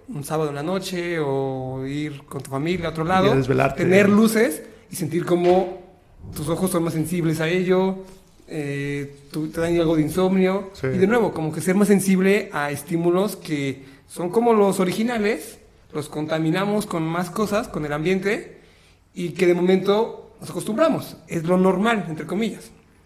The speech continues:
Speaker 1: pero lo normal no siempre es que sea lo correcto.
Speaker 2: Lo más saludable.
Speaker 1: Lo más saludable.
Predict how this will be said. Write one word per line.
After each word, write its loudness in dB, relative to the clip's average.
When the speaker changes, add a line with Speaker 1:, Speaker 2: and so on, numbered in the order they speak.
Speaker 1:
pero 2
lo 2
normal 2
no 2
siempre -2
es -4
que -6
sea -6
lo -12
correcto. -6
Speaker 2:
Lo -6
más -6
saludable. -4
Speaker 1:
Lo -14
más -12
saludable. -6